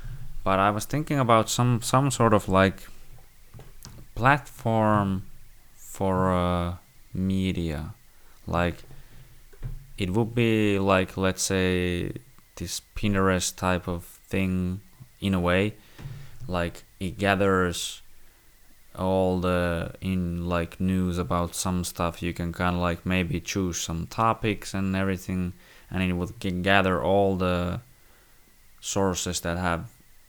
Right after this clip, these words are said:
like, wrote about it in a way. And it would be may-, maybe there would be, like, on the top of the, let's say, uh, some sort of wall, like,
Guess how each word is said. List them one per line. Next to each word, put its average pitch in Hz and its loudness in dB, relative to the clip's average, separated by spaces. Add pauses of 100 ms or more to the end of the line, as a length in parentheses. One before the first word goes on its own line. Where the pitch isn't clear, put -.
(240)
like, 85 -4 (140)
wrote 92 2
about 80 -2
it - -10 (580)
in 90 -4
a 85 -4
way. 85 -4 (880)
And 98 -2
it 127 -2
would 143 2
be 151 2
may-, 143 2
maybe 110 -2
there 95 0
would 95 -4
be, 95 -2
like, 90 -2
on 92 -4
the - -6
top 92 0
of 87 -6
the, 85 -2 (1300)
let's 85 -6
say, 87 -2
uh, 85 -2 (140)
some 87 -4
sort 90 -4
of 87 -6
wall, 90 0
like, 85 -4